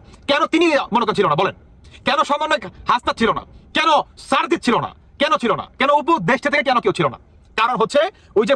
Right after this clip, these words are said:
বললাম শুরুতে যে যখন নাকি তিন বাহিনীর প্রধানের একটা মিটিং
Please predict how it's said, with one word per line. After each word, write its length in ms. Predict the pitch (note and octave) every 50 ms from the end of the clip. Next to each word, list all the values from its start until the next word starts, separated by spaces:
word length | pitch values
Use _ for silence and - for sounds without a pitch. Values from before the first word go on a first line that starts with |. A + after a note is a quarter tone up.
| F#3 G3
বললাম 220 | G3+ A3 C4+ C#4+ - - _ - -
শুরুতে 280 | F#3+ G3+ F#3+ G#3 G3+ A#3+ F4+ - _ _ - B2+
যে 80 | F3 F3+ D#3+ C#3
যখন 180 | F#3+ F#3+ A#3+ A#3+ B3
নাকি 120 | B3 A#3 A3 - A#3+
তিন 120 | A#3+ A#3+ G#3 D#3+
বাহিনীর 280 | E3+ F#3 G3+ G#3 F#3 -
প্রধানের 320 | F#3+ F#3 A3 A#3+ - F#3 - - _ _ - F3
একটা 160 | F3+ - F#3+ E3+ D3 - - _ C3+ C#3
মিটিং 220 | F3 G#3+ - C#4